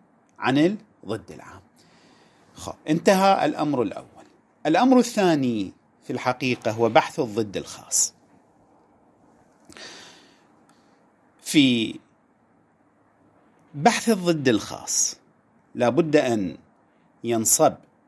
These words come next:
هذا البحث على أن الأمر بالشيء هل يقتضي النهي عن ضده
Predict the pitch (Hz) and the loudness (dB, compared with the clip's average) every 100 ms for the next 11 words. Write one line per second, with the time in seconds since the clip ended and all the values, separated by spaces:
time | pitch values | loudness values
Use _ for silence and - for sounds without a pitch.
0 | _ _ - 104 98 92 123 - - - | _ _ -10 -4 -4 2 2 2 -4 -18
1 | - _ _ _ _ _ _ _ _ _ | -20 _ _ _ _ _ _ _ _ _
2 | - 117 135 135 135 131 127 123 135 127 | -4 0 4 2 2 2 0 0 -2 0
3 | 123 120 101 - 113 - 190 185 - 175 | 2 2 0 -4 -6 -2 2 0 0 -2
4 | 214 180 208 - - 110 85 69 - _ | 0 2 0 -2 -8 -8 -8 -14 -18 _
5 | _ _ _ _ _ _ _ _ _ _ | _ _ _ _ _ _ _ _ _ _
6 | 135 127 147 165 135 117 92 82 101 117 | 0 2 4 4 2 -2 -4 -6 -4 -4
7 | 117 165 120 113 101 113 147 | 2 0 0 -4 -2 -4 -4